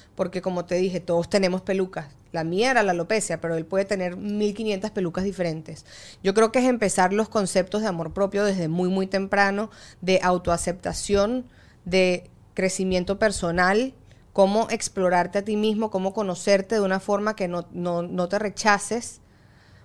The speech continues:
porque todo empieza por nosotros. Si tú exploras estos conceptos desde temprana edad, ellos empiezan a absorberlo con mucha más facilidad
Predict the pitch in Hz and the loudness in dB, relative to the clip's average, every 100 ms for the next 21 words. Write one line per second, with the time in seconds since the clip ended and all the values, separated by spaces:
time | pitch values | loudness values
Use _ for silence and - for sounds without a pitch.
0 | - 190 196 190 208 220 226 233 226 220 | -8 -4 -2 2 4 4 4 2 2 0
1 | 233 190 165 - 185 175 175 - - - | -2 -2 -2 0 0 0 -10 -16 -20 -20
2 | - - 214 185 220 - - 294 285 294 | -20 -8 -4 4 4 2 2 8 10 10
3 | 294 285 269 208 190 196 208 233 254 202 | 6 0 0 0 0 0 0 -2 -2 -2
4 | 190 180 175 226 233 240 254 247 196 - | -2 -4 0 4 6 6 6 6 6 0
5 | - - - 196 233 220 190 185 226 220 | -16 -10 0 2 2 2 0 0 -2 -2
6 | 185 175 196 202 175 175 190 - 175 180 | -2 0 2 2 2 -2 -4 -8 -4 -2
7 | 175 208 208 196 220 240 202 170 185 165 | -2 -2 -2 -2 -2 -2 -2 2 2 2